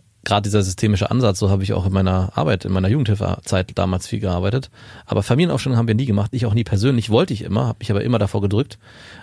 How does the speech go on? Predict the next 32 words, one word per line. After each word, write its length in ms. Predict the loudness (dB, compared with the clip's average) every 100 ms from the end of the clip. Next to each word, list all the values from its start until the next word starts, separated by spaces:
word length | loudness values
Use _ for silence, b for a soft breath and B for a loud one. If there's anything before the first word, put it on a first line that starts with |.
| B
Und 140 | 0 0
dort 160 | 0
kann 100 | 0
man 80 | 0
ein 120 | 0
Thema 200 | 0 0
aufstellen, 380 | 0 -2 -2 0
zum 140 | 0
Beispiel 240 | 0 0 -4
ein 40 |
Problem 460 | -4 0 2 2 2
wie, 240 | 0 2
warum 180 | 2 2
bin 80 | 0
ich 80 | 0
ein 60 |
Loser-Typ? 480 | 0 0 -2 -4 -6 -12 B B
Dann 200 | 0 2
werden 300 | 4 2 0
fremde 340 | -2 0 0 0
Personen, 420 | 0 0 0 0
das 100 | 0
ist 100 | 0
eine 200 | 2 2
Methode, 480 | 2 0 0 2 0 B B B B -2
die 80 |
dort 280 | 2 0 0
mit 100 | -2
einem 180 | 0 2
diese 160 | 2 0
Familienaufstellung 760 | 0 0 0 -2 -2 -2 -2 0
machen, 340 | -2 0